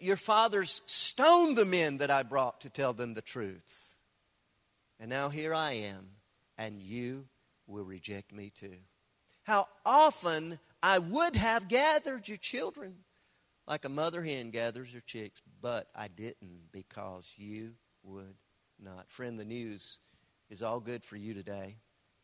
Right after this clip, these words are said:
God loves you just the way you are. He sent his only son, Jesus Christ, down to planet Earth, the Word of God. And in human time and in a geographical place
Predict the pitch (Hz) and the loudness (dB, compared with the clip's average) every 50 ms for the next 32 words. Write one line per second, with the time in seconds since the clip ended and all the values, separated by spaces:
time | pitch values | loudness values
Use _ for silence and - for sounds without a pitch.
0 | _ _ - 113 113 110 101 113 127 127 120 104 - - 104 82 - 110 104 - | _ _ -6 -4 -2 -2 -2 -2 -2 0 0 -2 -2 -10 -16 -12 -12 -8 -8 -8
1 | - - 101 101 104 101 98 98 98 - 104 104 104 98 98 95 _ _ _ _ | -8 -8 -8 -8 -8 -8 -8 -10 -10 -10 -10 -10 -10 -10 -12 -16 _ _ _ _
2 | _ _ _ _ _ _ _ _ _ _ _ - - - - - - - 165 170 | _ _ _ _ _ _ _ _ _ _ _ -18 -18 -16 -14 -16 -10 -2 0 2
3 | - - 190 190 180 180 170 180 170 170 180 196 202 185 - - 160 147 147 143 | 2 4 4 4 4 2 2 4 2 2 2 2 0 0 0 0 0 0 0 -2
4 | 139 113 123 151 160 160 165 175 165 - - - 135 120 113 117 117 117 - - | -2 -4 -2 -2 -2 -2 -2 -2 -4 -4 -4 -2 -4 -2 -2 -4 -4 -6 -8 -6
5 | - 127 131 139 143 151 143 - - 151 147 143 151 156 143 117 113 110 110 110 | -2 -2 0 0 0 -4 -4 -8 -4 -4 -4 -2 -2 -4 -4 -2 -2 -4 -4 -6
6 | - 120 113 113 120 120 127 135 135 117 107 113 107 107 107 110 110 - _ _ | -6 -8 -6 -2 -2 -2 -2 -4 -6 -6 -6 -6 -4 -4 -6 -8 -10 -12 _ _
7 | _ _ _ _ _ _ _ _ _ _ _ _ _ _ _ _ _ _ _ _ | _ _ _ _ _ _ _ _ _ _ _ _ _ _ _ _ _ _ _ _
8 | _ - 135 131 147 151 151 139 131 175 180 180 190 202 208 - - 160 143 131 | _ -6 -4 -2 -2 -2 -4 -4 -2 -2 0 0 0 -2 -4 -4 -2 -2 0 0
9 | 127 131 135 139 139 127 120 123 127 127 120 113 - - 156 165 165 143 143 156 | 0 0 -2 -2 -4 -4 -4 -4 -4 -4 -4 -4 -4 -4 -2 -2 -4 -2 0 2
10 | 160 170 175 - 180 - 180 180 - _ - 165 156 147 151 170 180 - - - | 2 2 0 -4 -10 -8 -8 -8 -8 _ -4 0 0 0 0 0 -2 -2 -4 -2
11 | - - - - - - - - - | -2 -4 -4 -4 -6 -8 -8 -14 -18